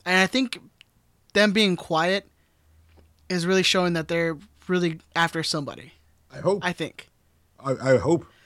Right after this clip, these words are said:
Speaker 1: Yeah, I hope too. God
Speaker 2: Being
Speaker 1: damn it.
Speaker 2: hopeful today. I'm positive today.
Speaker 1: There you go, man. All right.
Speaker 2: Despite,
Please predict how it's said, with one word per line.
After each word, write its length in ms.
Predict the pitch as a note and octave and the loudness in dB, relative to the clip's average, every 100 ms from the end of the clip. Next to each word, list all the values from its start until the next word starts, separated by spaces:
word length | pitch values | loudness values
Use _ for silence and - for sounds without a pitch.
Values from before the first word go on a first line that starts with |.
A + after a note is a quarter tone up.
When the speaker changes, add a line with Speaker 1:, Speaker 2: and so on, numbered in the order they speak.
| - - - _ _ - - - - - - - - | -20 -20 -20 _ _ -20 -16 -14 -14 -16 -18 -18 -16
Speaker 1:
Yeah, 160 | C#3 B2+ | -14 -14
I 60 | C#3+ | -12
hope 220 | C#3+ - | -14 -14
too. 160 | - - - - - | -20 -20 -20 -20 -16
God 140 | - - | -10 -2
Speaker 2:
Being 140 | D4 | 0
Speaker 1:
damn 40 | |
it. 20 | G3+ | 2
Speaker 2:
hopeful 340 | A#3 - A#2+ | 2 2 0
today. 240 | - F2+ F2 | -2 -10 -8
I'm 100 | C3+ | -4
positive 400 | D#3+ F#3 A#2+ F#2 | 0 0 0 -2
today. 200 | G2 - G3 | -6 -4 2
Speaker 1:
There 100 | A#3+ | 2
you 100 | C4+ | 4
go, 160 | D#4 | 4
man. 180 | F3+ G3 | 4 0
All 100 | B3+ | 0
right. 200 | D4+ E3+ | 0 -2
Speaker 2:
Despite, 340 | - - E3+ | -4 0 0